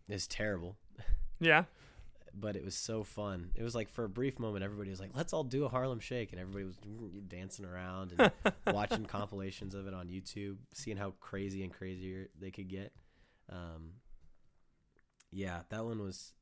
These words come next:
Speaker 1: that was a brief, a brief moment. Two thousand and twelve. That was a great time.
Speaker 2: Yeah, that was good.
Speaker 1: That's, you didn't really see anything like that before then.
Speaker 2: That's really, that's, that's true.
Speaker 1: Shout out Filthy Frank.
Speaker 2: Okay.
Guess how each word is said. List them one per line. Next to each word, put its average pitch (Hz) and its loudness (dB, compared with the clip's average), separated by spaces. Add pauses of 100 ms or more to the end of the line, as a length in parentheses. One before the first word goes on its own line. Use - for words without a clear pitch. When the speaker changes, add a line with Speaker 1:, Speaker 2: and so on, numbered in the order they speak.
(540)
Speaker 1:
that 107 -2
was 110 0
a 98 0
brief, 95 -4
a 95 -6
brief 92 -2
moment. 90 -6
Two 113 -4
thousand 104 -2
and 90 -4
twelve. 90 -8 (280)
That 104 -6
was 98 -6
a 90 -8
great 90 -10
time. 92 -10 (200)
Speaker 2:
Yeah, 127 8
that 127 4
was - -4
good. 123 2 (520)
Speaker 1:
That's, - -6
you 98 -4
didn't 107 -4
really 104 -4
see 98 -4 (720)
anything 95 -6
like 90 -6
that 82 -10
before 87 -10
then. 80 -12 (2000)
Speaker 2:
That's 151 -2
really, 151 4
that's, - 2
that's 156 0
true. 139 -4
Speaker 1:
Shout 90 -6
out 87 -6
Filthy 95 -10
Frank. 85 -12 (1120)
Speaker 2:
Okay. 135 6